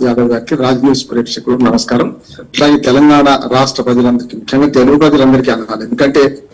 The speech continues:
రాష్ట్ర విభజన జరిగింది కానీ, ఆ, రెండు రాష్ట్రాలు ఏర్పడ్డా కూడా మంచి జరిగింది కదా. కనుక రాష్ట్ర తెలుగులో, తెలుగు రాష్ట్రాలను అంద-, అందరి ప్రజలకు శుభాకాంక్షలు తెలియజేసుకోవాలి.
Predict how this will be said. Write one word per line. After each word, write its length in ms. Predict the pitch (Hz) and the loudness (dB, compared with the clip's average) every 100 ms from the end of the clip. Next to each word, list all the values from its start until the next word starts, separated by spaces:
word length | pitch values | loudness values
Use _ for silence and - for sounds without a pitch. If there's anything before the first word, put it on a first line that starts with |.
| - | -6
రాష్ట్ర 260 | 123 - 147 | -2 0 2
విభజన 500 | 120 120 151 156 147 | 2 2 2 4 4
జరిగింది 380 | 143 143 135 | 4 4 4
కానీ, 400 | 131 151 147 123 - - _ 123 | 2 4 4 2 -4 -18 _ 0
ఆ, 160 | 123 | 0
రెండు 220 | 107 120 139 | 0 0 0
రాష్ట్రాలు 320 | 151 151 143 | 0 0 0
ఏర్పడ్డా 360 | 135 143 143 | 0 -2 0
కూడా 180 | 135 143 | 0 0
మంచి 260 | 127 127 143 | 0 -4 -2
జరిగింది 320 | 135 127 123 | -2 0 -2
కదా. 160 | 127 156 | -2 -2
కనుక 280 | 127 131 131 123 - - _ - | -2 -2 0 -2 -6 -16 _ -6
రాష్ట్ర 380 | 120 139 - 196 | -2 -2 -2 -2
తెలుగులో, 500 | - 135 143 143 143 | 0 2 2 2 2
తెలుగు 320 | - 127 143 | 0 2 2
రాష్ట్రాలను 480 | 143 139 135 131 123 | 2 0 -2 -2 -2
అంద-, 280 | 120 143 143 | 0 2 2
అందరి 240 | 127 139 | 0 -4
ప్రజలకు 360 | 127 127 123 123 | -2 -2 -2 -2
శుభాకాంక్షలు 640 | - 127 143 135 120 131 | -4 -2 -2 -2 -4 -4
తెలియజేసుకోవాలి. 680 | 117 104 104 - - 98 | -4 -6 -8 -10 -10 -10